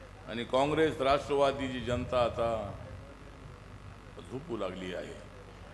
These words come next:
आमचा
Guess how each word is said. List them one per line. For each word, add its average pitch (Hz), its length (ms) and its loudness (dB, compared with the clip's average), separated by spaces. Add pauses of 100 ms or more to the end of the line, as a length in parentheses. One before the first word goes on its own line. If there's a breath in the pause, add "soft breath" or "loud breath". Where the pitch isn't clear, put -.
(3500)
आमचा 139 440 2